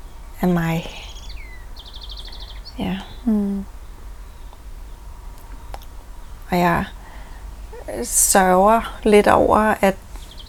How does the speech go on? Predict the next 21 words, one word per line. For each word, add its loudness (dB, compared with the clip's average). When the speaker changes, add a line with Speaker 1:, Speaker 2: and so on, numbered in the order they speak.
Speaker 1:
jeg 8
ikke 8
muligvis 6
kommer 4
til 2
at 6
opleve 4
<laughs> -4
en 4
ægte 0
fødsel. 6
Sådan, 12
kan 10
jeg 8
ikke 6
bare 6
få 0
lov 6
til 0
at 4
opleve, 4